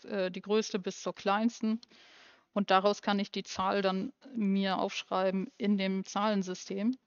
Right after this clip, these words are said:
Wie gesagt, ich fange mit der größten an. Die ist einmal drin. Also ein mal vier hoch fünf. Ich mache das ein bisschen ausführlicher.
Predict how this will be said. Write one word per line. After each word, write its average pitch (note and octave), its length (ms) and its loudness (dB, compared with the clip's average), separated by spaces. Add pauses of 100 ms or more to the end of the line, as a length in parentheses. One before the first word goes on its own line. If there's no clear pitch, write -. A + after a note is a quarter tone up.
(1000)
Wie A3 60 -8
gesagt, F#3+ 260 -6
ich - 80 -10
fange G#3 180 0
mit F#3+ 100 -2
der F#3+ 80 0
größten G3 400 -2
an. A#3 200 2 (960)
Die F#3+ 60 -6
ist F3 100 -8
einmal B3 420 4
drin. B3 340 0 (960)
Also F#3 220 -6
ein G3 240 0
mal F#3+ 500 -2 (1800)
vier G3+ 280 -4
hoch F#3 120 -2
fünf. - 640 0 (240)
Ich - 80 -18
mache A3 120 -10
das F3+ 140 -6
ein F#3 80 -2
bisschen G3 220 -4
ausführlicher. A#3+ 720 -2